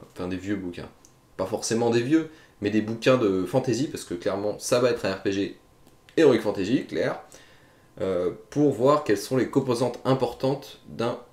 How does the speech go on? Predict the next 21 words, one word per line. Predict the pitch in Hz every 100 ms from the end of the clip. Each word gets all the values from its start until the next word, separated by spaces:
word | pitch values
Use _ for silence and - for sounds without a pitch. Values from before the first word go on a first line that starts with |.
| _ -
bon | 110 135 139
R | 113 -
P | 107
G, | 98 107
d'un, | 107 87 85
d'une | 87 110
bonne | 139 151
histoire | 135 - 123 123
de | 101 92 90
R | 104
P | - 104
G, | 101 113
euh, | 104 87 - -
fantastique. | - 113 104 - - - _ _ _ -
Voilà, | 127 98
donc | 87 101
j'en | 95 110
ai | 120 127 127 123
sorti | 156 139 185 180 - _ _ _ _ _
quelques | - 208 196
composantes. | 180 143 120 120 - -